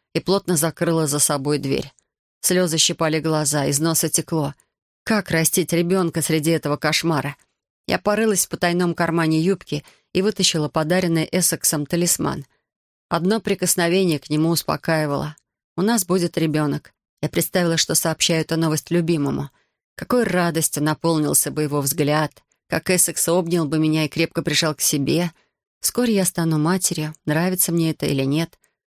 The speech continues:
Но здесь, в незнакомом месте, среди чужих людей, без мамы, которая научила бы, поддержала меня, как я справлюсь совсем одна?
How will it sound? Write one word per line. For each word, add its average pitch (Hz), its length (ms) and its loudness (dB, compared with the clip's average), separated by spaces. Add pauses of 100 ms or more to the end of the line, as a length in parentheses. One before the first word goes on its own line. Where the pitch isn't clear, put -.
(120)
Но 190 120 2
здесь, 220 280 2
в - 60 -6
незнакомом 175 680 2
месте, 196 300 0
среди 151 300 0
чужих 170 360 0
людей, 156 420 0 (380)
без 165 180 2
мамы, 165 340 2
которая 156 500 -2
научила 170 520 2
бы, 143 160 -2
поддержала 156 580 0
меня, 147 360 -2 (460)
как 269 220 0
я 185 80 2
справлюсь 180 440 0
совсем 156 400 0
одна? 151 380 -4